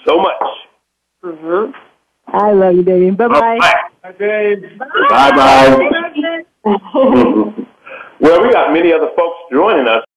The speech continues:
Speaker 1: Now, on the line, put Gordon on. Gordon Sow is one of my dear friends of over thirty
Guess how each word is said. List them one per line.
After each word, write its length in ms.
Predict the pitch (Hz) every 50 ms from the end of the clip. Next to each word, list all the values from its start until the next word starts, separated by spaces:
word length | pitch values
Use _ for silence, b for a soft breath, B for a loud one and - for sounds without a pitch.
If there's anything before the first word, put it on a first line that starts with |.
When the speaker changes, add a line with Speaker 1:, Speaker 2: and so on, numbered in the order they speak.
| _ -
Speaker 1:
Now, 260 | 143 147 151 - - 240
on 100 | 277 285
the 80 | 247
line, 220 | 226 214 190 180 180 -
put 180 | 349 330 339 -
Gordon 260 | 427 185 - 277 262
on. 240 | 123 110 107 104 107
Gordon 320 | 151 202 233 - 269 - -
Sow 180 | - 202 190 180
is 60 | 139 143
one 120 | 147 139
of 60 | 131
my 120 | 127 127 120 120
dear 180 | 131 143 143 139 -
friends 260 | - 139 135 131 123 120
of 100 | 110 120
over 160 | 120 113 107 98 - - _ -
thirty 400 | 151 156 170 160 160 156 156 -